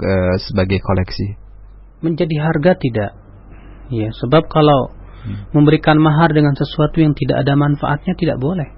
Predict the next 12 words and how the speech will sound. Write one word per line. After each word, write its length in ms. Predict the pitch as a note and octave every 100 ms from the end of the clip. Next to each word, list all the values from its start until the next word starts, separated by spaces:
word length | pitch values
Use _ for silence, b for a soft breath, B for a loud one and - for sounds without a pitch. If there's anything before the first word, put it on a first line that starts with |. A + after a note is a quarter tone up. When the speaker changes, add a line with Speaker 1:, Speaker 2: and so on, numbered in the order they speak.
| - B B B
Speaker 1:
Biasanya 480 | - G2+ - G#2+ A#2
nilainya 400 | G#2 G2+ G2+ A#2 A2 G#2+ - -
lebih 160 | G2 F#2
besar, 240 | G2 G#2+
Ustaz. 240 | F#2 - G2+ - -
Bahkan 360 | - G2+ - G2+
Speaker 2:
Ya. 40 |
Speaker 1:
mahal. 260 | G#2 G#2 E2+ G2 A2
Speaker 2:
Kalau 240 | A#2 C#3
memang 320 | C3+ B2+ A#2+
ternyata 400 | A#2 A#2 A#2 -
itu 160 | A2+ -